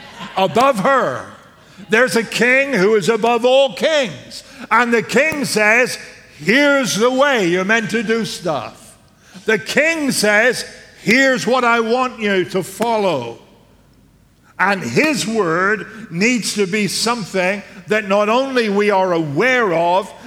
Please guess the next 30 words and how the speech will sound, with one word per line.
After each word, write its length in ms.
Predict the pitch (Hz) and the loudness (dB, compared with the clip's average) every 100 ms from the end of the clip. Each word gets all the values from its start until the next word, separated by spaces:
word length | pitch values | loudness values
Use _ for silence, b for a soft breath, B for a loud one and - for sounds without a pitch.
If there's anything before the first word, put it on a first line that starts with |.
| 226 | -6
and 180 | 190 196 | -2 0
not 200 | 196 202 | 0 0
only 340 | 226 262 233 202 | 0 0 -2 -2
that 180 | 226 | -2
we 160 | 190 185 | 0 -2
follow 460 | 160 - 240 240 220 | -2 -2 0 2 0
for 300 | 208 214 196 | 0 0 0
ourselves, 720 | 190 170 196 170 180 214 170 B 233 - | -2 -2 -2 0 0 -2 -6 B -14 -2
but 220 | 214 208 | -2 0
as 260 | 220 185 | 0 0
opportunity 920 | 233 247 262 254 262 - 247 254 233 240 | 0 0 0 -2 -4 -2 -2 0 -2 -4
presents 640 | - 220 165 240 240 - | -2 -2 0 0 0 -2
itself 920 | 214 220 - 262 175 185 196 - - - | -4 -4 -4 0 2 0 -4 -12 -14 -2
to 180 | 196 | 0
tell 340 | 190 - 240 254 | 0 -2 0 0
the 140 | 254 | 0
world, 680 | 254 220 175 165 190 196 160 - - - _ _ _ 127 | -2 0 0 0 0 -2 -6 -16 -20 -20 _ _ _ -14
speak 520 | - - - 233 208 | -8 -6 -2 -2 0
out 280 | 220 226 156 | 0 -2 -2
boldly, 760 | 185 165 147 131 131 135 143 - _ _ _ _ _ _ _ _ _ _ - | 0 0 -2 -4 -6 -6 -12 -18 _ _ _ _ _ _ _ _ _ _ -8
unembarrassed. 1120 | 170 160 147 135 139 120 113 110 - - - _ _ _ _ | -4 -4 -6 -6 -6 -6 -8 -16 -20 -20 -20 _ _ _ _
'Cause 160 | - 143 | -16 -4
here's 220 | 208 226 | -2 0
what 140 | 208 214 | 0 -2
it 80 | |
says 260 | - 214 160 | 0 -2 0
in 80 | 190 | 0
Isaiah 500 | 180 160 185 185 190 | 0 0 0 0 -2
eight 200 | 180 175 | -4 -4
twenty. 360 | - 180 143 | -6 -6 -6